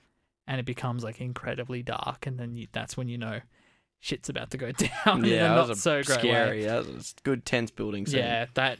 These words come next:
Speaker 1: I mean, I'm pretty sure it's only one shot. The way it
Speaker 2: Mm.
Speaker 1: tracks and pans around him and stuff, like, I was like, "This is excellent."
Speaker 2: Yeah.
Speaker 1: So that kinda carried me for the rest of the film of, like, "Yeah, this is very impressive in a lot of those,
Speaker 2: Yeah, it was
Speaker 1: a
Speaker 2: a
Speaker 1: lot of
Speaker 2: good
Speaker 1: those ways."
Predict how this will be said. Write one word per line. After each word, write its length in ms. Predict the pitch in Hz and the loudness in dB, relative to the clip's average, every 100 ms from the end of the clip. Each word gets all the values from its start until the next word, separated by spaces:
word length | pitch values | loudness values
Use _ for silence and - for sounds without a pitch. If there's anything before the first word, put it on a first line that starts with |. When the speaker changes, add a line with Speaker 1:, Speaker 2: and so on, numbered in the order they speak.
| - | -2
Speaker 1:
I 80 | 143 | 2
mean, 140 | 160 | 2
I'm 100 | 147 | 2
pretty 160 | 233 262 | 2 2
sure 160 | 175 | 2
it's 140 | 143 151 | 2 0
only 160 | 135 123 | 0 0
one 120 | 117 | 0
shot. 400 | - - 135 98 _ _ _ | 0 2 0 -2 _ _ _
The 80 | 143 | 0
way 100 | 123 | 2
it 60 | 101 | 2
Speaker 2:
Mm. 40 | |
Speaker 1:
tracks 440 | - 147 143 - | 4 4 4 -2
and 100 | 131 | -6
pans 240 | 127 123 120 | -4 -4 -4
around 460 | 107 139 147 143 | 0 2 4 2
him 80 | 147 | -2
and 80 | 143 | -2
stuff, 180 | 147 131 | 0 0
like, 220 | 127 107 | 0 0
I 40 | |
was 120 | 131 120 | 0 0
like, 140 | 127 | 0
"This 180 | 175 - | 0 0
is 160 | - - _ _ _ | -8 -18 _ _ _
excellent." 640 | - - - - 113 - - _ _ _ - | -2 -2 -4 -4 -6 -12 -16 _ _ _ -16
Speaker 2:
Yeah. 60 | - - | -16 -20
Speaker 1:
So 460 | - - 127 113 120 - | -14 -4 -2 -2 -4 0
that 180 | 139 - | 0 4
kinda 220 | 151 127 | 2 4
carried 300 | 147 135 131 | 4 4 4
me 80 | 123 | -2
for 100 | 135 | -4
the 80 | |
rest 180 | 127 123 | -2 -2
of 40 | - | -4
the 100 | 123 | -6
film 280 | 131 123 120 | -4 -4 -4
of, 80 | 120 | -6
like, 160 | 127 | -4
"Yeah, 160 | 156 143 | -2 -2
this 120 | 131 | -2
is 100 | 131 | -2
very 180 | 120 107 | -2 -4
impressive 560 | 113 - - 147 160 - | -6 -6 -6 -6 -8 -8
in 40 | 147 | -6
a 60 | - | -4
lot 140 | 143 | -4
of 60 | 143 | -4
those, 280 | 143 143 - _ _ - 480 440 | -6 -8 -12 _ _ -6 -2 0
Speaker 2:
Yeah, 80 | |
it 40 | 214 | 0
was 80 | 233 | 0
Speaker 1:
a 60 | |
Speaker 2:
a 0 | |
Speaker 1:
lot 40 | 190 | 2
of 60 | |
Speaker 2:
good 100 | 202 | 2
Speaker 1:
those 80 | 202 | 0
ways." 400 | 208 220 160 - | -4 -6 -8 -12